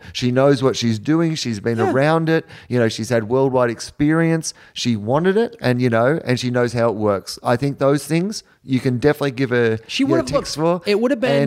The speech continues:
Speaker 1: And I think that, I'll just finish this, and then I'll, the, the only,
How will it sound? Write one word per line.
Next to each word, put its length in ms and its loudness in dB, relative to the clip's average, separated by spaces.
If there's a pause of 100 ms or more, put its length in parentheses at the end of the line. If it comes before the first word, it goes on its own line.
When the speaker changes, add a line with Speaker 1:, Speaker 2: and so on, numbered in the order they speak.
Speaker 1:
And 40 -4
I 200 0
think 300 -2
that, 340 -2 (280)
I'll 280 0
just 260 -4
finish 160 0
this, 180 -2
and 160 -2
then 80 2
I'll, 200 2 (280)
the, 240 -8
the 140 2
only, 200 0